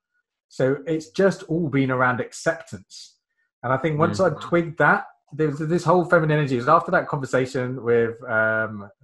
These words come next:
Speaker 1: Rebecca Lowry. I'll give her a little shout out. Um, one of the women that I, one of the coaches and therapists that I work with. I'm blessed to have a nice little panel of, of experts that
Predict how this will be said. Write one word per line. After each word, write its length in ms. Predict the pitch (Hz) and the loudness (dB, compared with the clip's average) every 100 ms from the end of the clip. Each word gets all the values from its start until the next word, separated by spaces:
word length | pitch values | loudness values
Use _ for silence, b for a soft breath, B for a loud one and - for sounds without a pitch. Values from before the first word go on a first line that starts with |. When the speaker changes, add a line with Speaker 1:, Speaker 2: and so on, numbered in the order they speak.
| 101 | -18
Speaker 1:
Rebecca 320 | 104 101 - | -12 -12 -10
Lowry. 300 | 104 107 127 | -6 -6 -6
I'll 100 | 110 104 | -8 -12
give 100 | 107 | -10
her 140 | 107 | -6
a 60 | 104 | -6
little 260 | 110 107 107 | -8 -12 -14
shout 260 | - 117 127 | -10 -8 -6
out. 140 | 147 - b b b | -6 -8 b b b
Um, 400 | 117 113 110 110 | -2 0 2 0
one 80 | 113 | -2
of 80 | 110 | -6
the 80 | 110 | -6
women 240 | 117 110 107 | -8 -8 -6
that 80 | |
I, 140 | 113 117 117 | -4 -4 -6
one 180 | 113 107 | -10 -10
of 20 | |
the 80 | 98 _ _ - | -14 _ _ -8
coaches 380 | 110 107 98 | -8 -8 -12
and 80 | 98 | -10
therapists 360 | 113 104 104 - | -8 -6 -8 -12
that 80 | 101 | -8
I 60 | 107 | -6
work 180 | 104 113 | -6 -10
with. 160 | 107 | -12
I'm 160 | 92 95 - | -14 -14 -12
blessed 220 | 104 - | -12 -10
to 60 | |
have 120 | 101 101 | -12 -12
a 100 | 98 | -12
nice 280 | 107 107 - | -6 -6 -6
little 160 | 104 98 | -18 -16
panel 320 | - 107 101 | -10 -8 -6
of, 120 | 104 95 - | -8 -8 -12
of 120 | 98 | -12
experts 480 | 104 - 110 98 | -12 -12 -12 -12
that 60 | - | -12